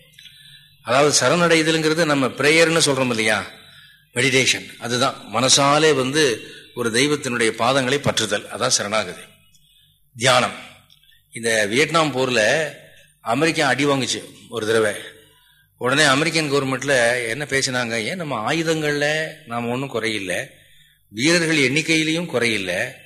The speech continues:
எல்லாம் ஆறு அடிக்கு மேற்பட்டவனுங்க, அப்படி இருந்தும் ஏன் இவனுக்கு தோத்து போனானுங்கன்னு தெரியலையே" என்று ஒரு இன்டெலிஜென்ஸ் கமிட்டி ஒண்ணு நியமிச்சான்.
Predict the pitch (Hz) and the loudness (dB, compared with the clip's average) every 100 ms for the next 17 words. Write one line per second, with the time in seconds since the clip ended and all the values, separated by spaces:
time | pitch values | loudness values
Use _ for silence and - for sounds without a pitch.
0 | - - _ - 113 156 175 135 139 147 | -20 -20 _ -6 -2 0 2 2 2 0
1 | 147 131 131 123 110 104 87 95 - - | -2 -2 -2 -4 -6 -8 -10 -12 -14 -20
2 | - _ 127 156 165 196 185 165 180 160 | -20 _ -6 -2 0 0 0 0 -2 -4
3 | 143 147 147 131 127 127 120 113 110 104 | -4 -4 -4 -6 -4 -4 -6 -6 -6 -4
4 | 101 92 95 - - - _ - 131 160 | -4 -6 -8 -18 -20 -20 _ -6 -2 2
5 | 180 123 131 - - - _ _ - 147 | 4 4 0 -6 -20 -20 _ _ -2 2
6 | 147 143 208 208 175 - 143 160 156 139 | 2 2 2 2 2 2 0 0 -2 -2
7 | 143 131 127 120 104 | -2 -2 -2 -4 -6